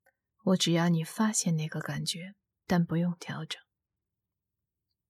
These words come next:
如果紧张程度从零到十，零代表完全不紧张，二代表轻微紧张，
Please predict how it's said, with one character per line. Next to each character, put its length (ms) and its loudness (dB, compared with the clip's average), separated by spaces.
如 200 8
果 120 10
紧 220 8
张 180 10
程 320 8
度 240 8
从 320 6
零 240 6
到 240 4
十， 600 4
零 580 4
代 140 6
表 180 2
完 240 6
全 260 6
不 140 0
紧 220 -2
张， 320 -4
二 460 6
代 160 4
表 240 2
轻 300 6
微 140 8
紧 240 0
张， 280 -8